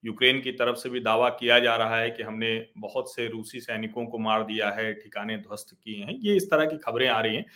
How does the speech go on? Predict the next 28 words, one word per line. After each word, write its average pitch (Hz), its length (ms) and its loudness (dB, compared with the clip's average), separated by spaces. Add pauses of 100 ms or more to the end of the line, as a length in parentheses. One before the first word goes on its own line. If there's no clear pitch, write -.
(240)
लेकिन 190 260 8
हम 208 160 8
अब 214 100 8
इसको 220 260 4
यहीं 226 140 8
छोड़ते 175 340 0
हैं, 156 120 4
हम 156 160 4
आ 160 120 10
जाते 170 300 4
हैं 170 380 0
जि-, 135 340 -4
जिसके 131 300 -2
लिए 151 240 4
हम 139 160 -4
बातचीत 131 400 -2
करने 139 240 -4
के 139 140 -12
लिए 135 260 -2
आपसे, 131 360 -4
अ, 135 140 -12
आपको 117 420 -8
हमने 123 180 -8
बुलाया 117 360 4
है - 180 -4 (440)
कि 170 80 0
मूलतः 190 400 8
इसका 240 440 6